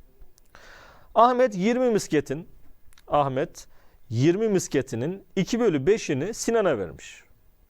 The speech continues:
Yani artık burada biraz daha işlemi somutlaştırmak istiyoruz arkadaşlar. Yani neden çarpıyoruz? Buna göre Ahmet Sinan'a kaç misket vermiştir? Şimdi bu, şurada arkadaşlar, şurada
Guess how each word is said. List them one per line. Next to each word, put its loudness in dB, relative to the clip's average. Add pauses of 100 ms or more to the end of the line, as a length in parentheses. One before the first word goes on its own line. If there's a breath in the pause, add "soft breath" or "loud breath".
Yani -4
artık 0
burada 0
biraz 0
daha 2
işlemi -2 (460)
somutlaştırmak -2
istiyoruz -6
arkadaşlar. -8
Yani -8
neden 0
çarpıyoruz? -10 (680 soft breath)
Buna 4
göre 2 (260)
Ahmet 0
Sinan'a -2
kaç -6
misket -2
vermiştir? -4
Şimdi -2 (160)
bu, -8
şurada 4
arkadaşlar, -2
şurada -4